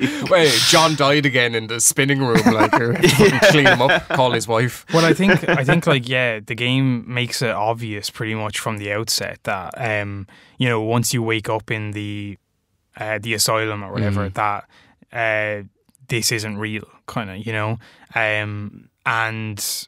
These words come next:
Speaker 3: like, I don't think that's a bad thing either. Like, I know what you were saying, Steve, about, like, in, like, you're comparing this to games where you don't know what's real and what's fake. You know, in this, you kinda
Speaker 2: Mm.
Speaker 3: know what's real, but then, like,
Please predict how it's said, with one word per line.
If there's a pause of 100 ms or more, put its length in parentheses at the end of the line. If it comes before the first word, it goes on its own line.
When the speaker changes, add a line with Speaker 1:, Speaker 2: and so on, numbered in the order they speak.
(440)
Speaker 3:
like,
I
don't
think (180)
that's
a
bad
thing
either.
Like, (180)
I
know
what
you
were
saying,
Steve,
about,
like, (680)
in,
like,
you're
comparing
this
to
games
where
you
don't
know
what's
real
and
what's
fake. (100)
You
know,
in
this,
you
kinda
Speaker 2:
Mm.
Speaker 3:
know (300)
what's
real,
but
then, (400)
like,